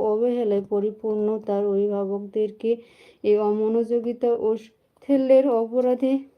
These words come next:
গুনাহগার হিসাবে আল্লাহর সামনে দণ্ডায়মান হয়ে জবাবদিহি করতে হবে।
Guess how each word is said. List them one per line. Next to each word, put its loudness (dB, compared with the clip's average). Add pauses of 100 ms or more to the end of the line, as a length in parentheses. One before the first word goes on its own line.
গুনাহগার -2
হিসাবে -2
আল্লাহর -2
সামনে -2 (520)
দণ্ডায়মান 0 (100)
হয়ে 2
জবাবদিহি -4
করতে -12
হবে। -12